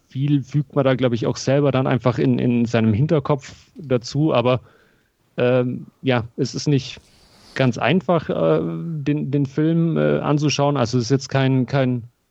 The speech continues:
x-beliebiger Film, den man sich einfach so, so nebenher anschaut, sondern, äh, da, ja, gibt's schon mal so den, den ein oder anderen leichten Schlag in, in die Magengrube, aber zu, oder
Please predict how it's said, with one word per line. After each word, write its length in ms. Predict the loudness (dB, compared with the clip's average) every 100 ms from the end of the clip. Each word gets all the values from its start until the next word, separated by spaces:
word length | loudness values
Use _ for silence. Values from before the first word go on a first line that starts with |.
| _ -4
x-beliebiger 640 | -4 -4 -4 0 0 0 -2
Film, 300 | 0 0 0
den 100 | 0
man 80 | 0
sich 180 | 0
einfach 260 | -2 0 -2
so, 200 | 0 -2
so 160 | -2 0
nebenher 440 | 0 2 2 2
anschaut, 420 | 0 0 0 0
sondern, 320 | 0 0 0 -4 _ -20 -20 _ -16 -4
äh, 260 | 0 0 -2 -8 -10 -10 -14 -14 -2
da, 320 | 2 4 2 -4 -16 -16 -8 -6
ja, 240 | -2 -2 -4
gibt's 260 | -6 -4 -2
schon 100 | 0
mal 220 | 2 0
so 140 | 0 -2
den, 260 | 0 0
den 180 | -2 -2
ein 180 | 0 2
oder 180 | 2 2
anderen 360 | 0 2 2
leichten 500 | 2 0 0 0 0
Schlag 400 | 0 0 0 0
in, 200 | -2 -2
in 420 | 0 -2 -4 -8
die 80 | -2
Magengrube, 960 | 0 2 2 0 0 -2 0 0 0 0
aber 340 | 0 0 -2 -4 _ _ _ _ _
zu, 420 | -4 0 0 -2 -6 _ -6
oder 280 | 0 0